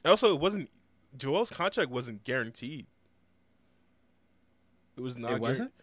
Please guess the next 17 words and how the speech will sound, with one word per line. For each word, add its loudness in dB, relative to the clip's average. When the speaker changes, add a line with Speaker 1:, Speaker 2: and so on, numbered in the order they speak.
Speaker 1:
His -4
first 0
contract 0
that -2
he 0
signed -4
was -16
not -4
guaranteed. -8
It -10
had -2
so -2
many -4
kickers -2
and -4
so -2
many -4